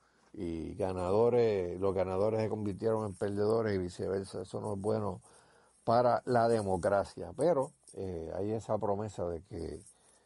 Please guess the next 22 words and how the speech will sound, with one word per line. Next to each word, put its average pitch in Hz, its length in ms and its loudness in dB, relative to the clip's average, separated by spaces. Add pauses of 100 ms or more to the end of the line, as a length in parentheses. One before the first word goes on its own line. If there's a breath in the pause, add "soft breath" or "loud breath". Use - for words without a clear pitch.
(420 soft breath)
en 87 320 -4
diez 104 280 0
días 107 240 0
esta 101 220 -2
gente 101 240 -2
le 95 100 0
va 92 140 2
a 101 40 -2
meter, 98 380 -2 (400)
le 87 200 -6
va 92 160 -2
a 101 40 -4
meter, 98 360 -4 (240)
este, 82 400 -10
heavy. 82 340 0 (720 soft breath)
Y 78 520 -4
pusieron 101 520 -2
más, 101 460 0 (840 soft breath)
este, 85 880 -8
¿verdad?, 120 460 0
más 92 340 -6
mesas 110 560 0